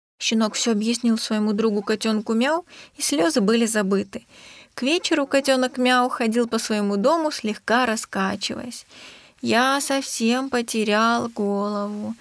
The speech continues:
сказал котёнок своей маме. «От чего?» — спросила та. «От хорошей новости. Голова Тузика на месте», — ответил котёнок Мяу. Он уже собирался укладываться спать, но перед сном всё-таки не утерпел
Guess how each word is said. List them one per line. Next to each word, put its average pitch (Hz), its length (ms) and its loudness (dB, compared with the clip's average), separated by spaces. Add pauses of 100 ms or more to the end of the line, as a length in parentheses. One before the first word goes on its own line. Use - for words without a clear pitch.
(300)
сказал 208 440 -2
котёнок 269 480 -4
своей 220 220 -2
маме. 208 400 -4 (340)
«От 285 180 -4
чего?» — 349 560 2 (260)
спросила 226 560 -4
та. 233 240 -8 (520)
«От 302 160 0
хорошей 302 520 4
новости. 233 640 2 (240)
Голова 220 380 4
Тузика 269 600 0 (200)
на 254 200 4
месте», — 226 500 2 (300)
ответил 226 440 -2
котёнок 196 540 -4
Мяу. 214 260 -4 (440)
Он 240 140 6
уже 240 140 2
собирался 233 580 2
укладываться 226 600 0
спать, - 420 -2 (280)
но 277 100 2
перед 294 240 0
сном 359 240 0
всё-таки 269 440 2
не 269 120 2
утерпел 294 500 2